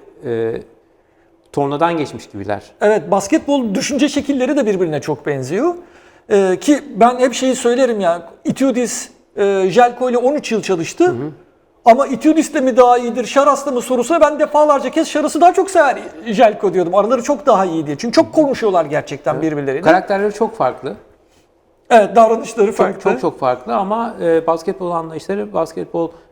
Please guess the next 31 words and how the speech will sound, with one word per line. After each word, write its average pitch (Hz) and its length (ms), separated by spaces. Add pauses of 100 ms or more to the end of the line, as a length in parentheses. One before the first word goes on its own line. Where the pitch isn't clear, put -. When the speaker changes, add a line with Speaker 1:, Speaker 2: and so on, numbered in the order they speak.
(120)
Speaker 1:
yolları, 151 340
gidişleri, 151 520
gidişatları 147 680
veyahut 135 280
da 143 60
örnek 143 300
aldıkları, 127 380
rehber 135 200
aldıkları 127 420
şeyler, 139 360 (460)
e, 127 40 (380)
çok, - 0
Speaker 2:
Benzer. 170 360
Speaker 1:
çok - 160
benziyor. 123 300
Ben 151 100
sözü 143 240
bırakayım, 120 280
seni 117 160
kesmek 120 320
istemedim. 110 360 (140)
Speaker 2:
Yok, 226 220
yok, 180 140
estağfurullah. 175 500 (340)
Şimdi 311 200
Paris 320 360
maçına 330 340
dönelim. 294 380 (340)
Ee, 208 520
biliyorsun 269 560
ben 247 240